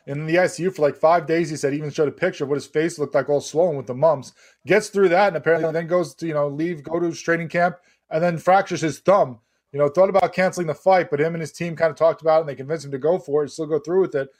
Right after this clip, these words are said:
And I guess it worked out okay because <laughs> he still dominated Justin Gaethje with a busted thumb just coming off of mumps. I mean, this guy, if he didn't have any luck, if not for bad luck over the last year between his father and, you know, covid shutting things down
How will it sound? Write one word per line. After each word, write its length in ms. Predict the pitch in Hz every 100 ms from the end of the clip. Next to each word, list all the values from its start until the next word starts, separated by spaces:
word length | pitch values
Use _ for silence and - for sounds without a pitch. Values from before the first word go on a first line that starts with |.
| _ _ -
And 100 | 160
I 40 |
guess 140 | 185
it 40 | 185
worked 240 | 196 190
out 160 | 202 185
okay 260 | 175 185
because 280 | 185 131 147
<laughs> 60 | 139
he 60 |
still 220 | 170 190 175
dominated 480 | 139 170 175 170
Justin 220 | 160 156 151
Gaethje 440 | 170 180 143 131 _ _ -
with 100 | 147
a 60 | 143
busted 480 | 175 196 190 160
thumb 200 | 190 185
just 160 | 151 147
coming 260 | - 165 165
off 160 | 156
of 80 | 139
mumps. 280 | 156 151 -
I 60 |
mean, 160 | 127 131
this 160 | 156 -
guy, 340 | 165 160 143 _ _ _
if 160 | 147 -
he 240 | 160 170
didn't 160 | 180 185
have 180 | 190 175
any 140 | 196
luck, 220 | 160 135
if 80 | 131
not 160 | 156 147
for 80 |
bad 280 | 139 151 165
luck 160 | 147 127
over 120 | 139
the 80 | 139
last 240 | 147 131
year 100 | 147
between 220 | 139 139
his 120 | 131 -
father 500 | 156 151 147 151 - _ _
and, 140 | 131 127
you 160 | 156
know, 140 | 139 127
covid 640 | 160 165 156 156 147 160
shutting 300 | 165 165 151
things 180 | 160 139
down 440 | 156 156 156 147